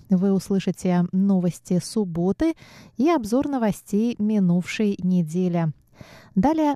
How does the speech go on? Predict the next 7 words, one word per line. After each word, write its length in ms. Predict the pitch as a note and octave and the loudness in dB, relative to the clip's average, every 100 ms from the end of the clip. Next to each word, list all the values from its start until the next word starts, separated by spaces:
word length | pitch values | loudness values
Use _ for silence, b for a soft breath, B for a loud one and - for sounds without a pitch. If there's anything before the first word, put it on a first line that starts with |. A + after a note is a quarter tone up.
| - | -2
Владимир 480 | G3 A#3 B3 B3 A3+ | -2 0 0 -2 -2
Вячеславович 760 | A3 A3+ - A3 G3+ G3+ - | -2 -4 -2 -2 0 -4 -4
Малявин 580 | G#3 F#3+ F3+ G3+ D4+ D#4+ | 0 2 2 0 -2 -4
проведёт 500 | - G#3 F#3+ F#3 - | -2 -2 0 -2 -2
передачу 640 | F3 E3 G3 C4+ - A#3+ - | -4 -2 -2 -4 0 -2 -2
"Всемирный 840 | - - G#3 F3+ G3 C4 B3 B3 A#3 - | -16 -2 2 4 2 0 -4 -6 -8 -8
Чайна-таун". 1200 | - F#3 F#3 F3+ F3+ _ - G3+ F#3+ E3 D#3 | -2 0 2 0 -2 _ 0 4 4 4 2